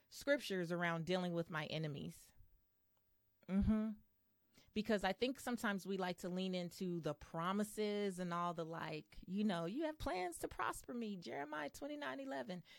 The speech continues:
And we have, like, all of the really flowery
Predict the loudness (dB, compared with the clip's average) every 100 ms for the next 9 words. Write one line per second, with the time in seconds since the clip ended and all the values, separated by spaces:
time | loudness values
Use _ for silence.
0 | -2 4 8 10 8 4 4 2 2 -2
1 | -20 4 8 8 6 4 2 4 4 4
2 | 4 2 2 -2 -6 _ -10 -8 0 4
3 | 4 4 4 2 2 2 2